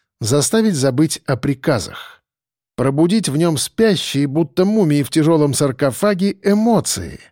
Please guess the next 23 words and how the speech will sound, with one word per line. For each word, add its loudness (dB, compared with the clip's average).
Он 2
снова 2
двинулся 2
на 2
меня, 2
чуть -2
пригнувшись, 0
как -2
зверь 0
перед 0
броском. -2
«Стоять! -2
Стой!» — 0
закричал 0
Ландер. -2
Его 0
голос 2
сорвался 0
на 2
визг. -4
Бах! -4
Прогремел 2
выстрел. -2